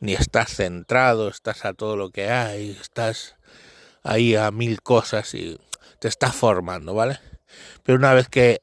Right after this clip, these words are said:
eh, la personalidad ha ca-, eh, ha, se ha establecido, la gente no cambia. Y podéis apostar, perderéis alguna vez,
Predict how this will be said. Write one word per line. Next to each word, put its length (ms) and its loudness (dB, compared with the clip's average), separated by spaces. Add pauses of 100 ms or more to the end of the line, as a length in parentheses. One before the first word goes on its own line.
(120)
eh, 400 0 (160)
la 240 0
personalidad 800 2
ha 120 0
ca-, 220 -8
eh, 160 2 (140)
ha, 140 2 (100)
se 180 -4
ha 40 2
establecido, 760 -2 (320)
la 140 2
gente 320 -2
no 160 -4
cambia. 480 -6
Y 100 0
podéis 380 6
apostar, 720 -2 (520)
perderéis 520 6
alguna 320 4
vez, 180 4